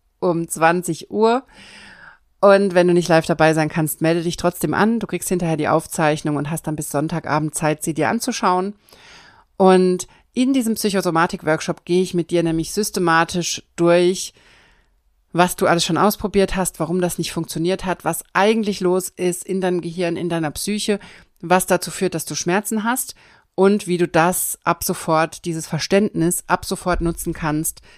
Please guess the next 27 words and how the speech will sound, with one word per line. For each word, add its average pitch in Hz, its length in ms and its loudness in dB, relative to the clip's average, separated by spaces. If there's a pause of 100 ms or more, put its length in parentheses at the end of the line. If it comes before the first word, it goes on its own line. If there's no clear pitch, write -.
(160)
in 185 180 0
deinem 165 220 2
Alltag, 214 640 0 (560)
damit 165 280 0
es 165 120 -6
dir 160 100 -2
besser 170 280 0
geht 165 200 -2
oder 151 140 -2
damit 156 300 -2
du 185 60 0
in 156 120 -2
ein 151 40 -4
besseres 156 340 -2
Verständnis 175 720 -2
kommst, 160 360 -6
was 156 180 -2
bei 147 140 -4
dir 147 120 -2
los 143 260 -2
ist. - 260 -10 (440)
Und 180 380 4 (280)
das 180 140 -2
Schöne 233 200 4
im 190 140 4
Workshop 196 420 4
ist, 185 320 0